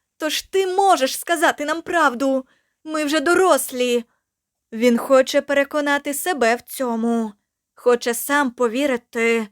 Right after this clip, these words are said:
що десяти років достатньо для того, аби стати чоловіком. Самостійним і сміливим. «Курт все розповів мені перед тим, як піти». Бачу, що він на межі.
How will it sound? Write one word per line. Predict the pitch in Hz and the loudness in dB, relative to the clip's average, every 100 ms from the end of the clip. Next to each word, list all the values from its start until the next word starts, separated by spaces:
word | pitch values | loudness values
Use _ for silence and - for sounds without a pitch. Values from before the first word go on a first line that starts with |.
| _ _ _ | _ _ _
що | - - 277 | -16 -10 -4
десяти | 262 269 262 320 285 | -2 -2 -2 0 4
років | 277 294 269 | 4 4 -2
достатньо | 240 240 - 285 294 254 | -2 -4 -2 -4 -4 -4
для | 240 240 | 0 0
того, | 233 269 285 247 240 220 _ _ _ | 0 0 0 2 0 -2 _ _ _
аби | 247 240 | -4 -2
стати | 294 - 262 220 220 | -4 -4 -8 -8 -8
чоловіком. | - 240 269 247 - 233 226 226 226 202 _ _ _ _ | -4 0 0 -2 -8 -6 -4 -2 -4 -8 _ _ _ _
Самостійним | - - 226 220 220 - 254 269 277 285 - | -16 -4 -2 0 -4 -6 -6 -2 -2 -4 -6
і | |
сміливим. | 277 302 330 320 262 220 233 226 214 196 _ _ _ _ _ _ _ _ _ - | -10 -8 -4 0 0 0 -2 -2 -6 -10 _ _ _ _ _ _ _ _ _ 0
«Курт | 403 392 - | 2 2 -2
все | - - 349 | -8 -2 0
розповів | 349 - 415 415 381 | 0 -4 0 2 2
мені | 311 285 294 | 0 -2 -4
перед | 349 359 | -4 -6
тим, | - 302 | -4 -2
як | 269 269 | -2 -2
піти». | 392 381 349 277 247 226 _ _ _ _ _ _ _ - | -6 -4 -2 0 0 -4 _ _ _ _ _ _ _ -8
Бачу, | 214 226 240 294 | -2 0 0 -4
що | 285 - 330 | -8 -6 -6
він | 302 240 | -4 -4
на | 220 | -4
межі. | 226 254 262 262 240 226 | -2 -2 -2 -2 -2 -4